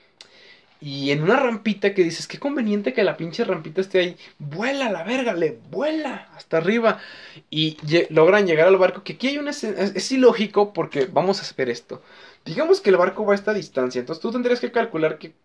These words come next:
al momento de hacer el salto vas a llegar a un punto tal cual,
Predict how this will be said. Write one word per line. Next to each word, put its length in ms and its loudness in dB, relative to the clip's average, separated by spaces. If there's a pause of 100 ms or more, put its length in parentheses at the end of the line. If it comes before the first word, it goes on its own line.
(180)
al 140 -8
momento 300 -4
de 220 2
hacer 200 0
el 120 0
salto 420 2 (320)
vas 200 2
a 60 2
llegar 240 4
a 40 6
un 100 0
punto 420 2
tal 220 -4
cual, 260 -2